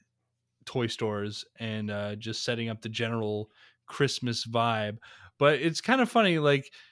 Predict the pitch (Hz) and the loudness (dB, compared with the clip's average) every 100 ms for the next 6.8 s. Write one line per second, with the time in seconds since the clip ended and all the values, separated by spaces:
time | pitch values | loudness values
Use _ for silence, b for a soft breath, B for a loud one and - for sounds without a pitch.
0 | B B _ _ 185 208 185 156 - _ | B B _ _ 2 4 2 0 -8 _
1 | _ _ 147 180 185 156 165 202 196 147 | _ _ -2 0 2 4 6 6 6 0
2 | 139 147 175 160 123 - - 151 160 175 | 0 0 2 0 -2 -4 -2 0 0 0
3 | 175 175 156 123 117 - _ 127 135 131 | 0 2 4 4 2 -10 _ -2 2 2
4 | 127 117 107 104 - - 127 135 151 160 | 2 0 -4 -8 -14 -4 0 0 0 -2
5 | 165 160 - - 156 147 147 156 160 135 | -4 -4 -8 -6 2 4 4 4 2 2
6 | 131 139 139 135 127 123 117 101 | 0 0 0 0 2 0 -2 -6